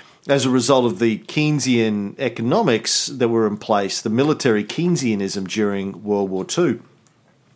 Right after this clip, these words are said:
America, and, and the fact that, uh, all the other major economies of the world were destroyed, uh, during the war, America came out of it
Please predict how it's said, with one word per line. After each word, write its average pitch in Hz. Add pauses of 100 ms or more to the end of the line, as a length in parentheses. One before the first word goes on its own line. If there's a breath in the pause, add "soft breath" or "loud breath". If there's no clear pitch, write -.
(380 loud breath)
America, 147
and, 135
and 139
the 127
fact 120
that, -
uh, 131
all 139
the 113
other 117
major 110
economies 104
of 92
the 104
world 98
were 98
destroyed, 117 (600 loud breath)
uh, 101
during 107
the 98
war, 90
America 143
came 120
out 151
of 113
it 110